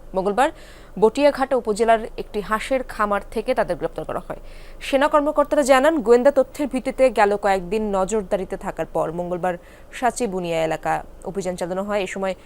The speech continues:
কুখ্যাত সন্ত্রাসী গ্রেনেড বাবুর সামরিক শাখার প্রধান কালা তুহিন ও তার দুই সহযোগীকে গ্রেপ্তার করা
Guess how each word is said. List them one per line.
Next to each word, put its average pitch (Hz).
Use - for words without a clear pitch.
কুখ্যাত 220
সন্ত্রাসী 202
গ্রেনেড 185
বাবুর 170
সামরিক 254
শাখার 233
প্রধান 226
কালা 240
তুহিন 190
ও 190
তার 220
দুই 262
সহযোগীকে 226
গ্রেপ্তার 170
করা -